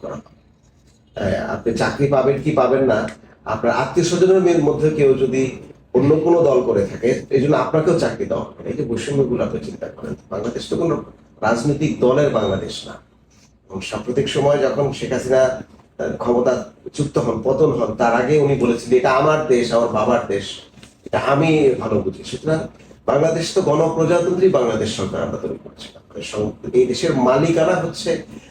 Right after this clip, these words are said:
বাংলাদেশের প্রতিটি জনগণের। সেখানে আমরা দেখেছি যে এই দেশের মালিকানাটা একটি পরিবারের হয়েছে। এই যে সকলকে আপনি এক্সক্লুড করলেন,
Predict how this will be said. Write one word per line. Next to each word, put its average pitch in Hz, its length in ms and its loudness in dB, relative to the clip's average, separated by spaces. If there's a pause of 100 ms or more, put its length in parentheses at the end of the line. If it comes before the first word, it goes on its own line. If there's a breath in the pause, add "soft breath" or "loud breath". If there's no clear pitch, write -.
(500 loud breath)
বাংলাদেশের 110 460 -2
প্রতিটি 190 300 2
জনগণের। - 480 0 (460)
সেখানে 190 420 2
আমরা 156 240 2
দেখেছি 147 340 -4
যে 160 100 0
এই - 80 2
দেশের - 240 -2
মালিকানাটা 117 560 2
একটি - 240 -4
পরিবারের 120 500 4
হয়েছে। - 240 -10 (540 loud breath)
এই 170 140 2
যে 202 340 2 (480)
সকলকে 190 560 2
আপনি 156 340 2
এক্সক্লুড 170 520 0
করলেন, - 360 0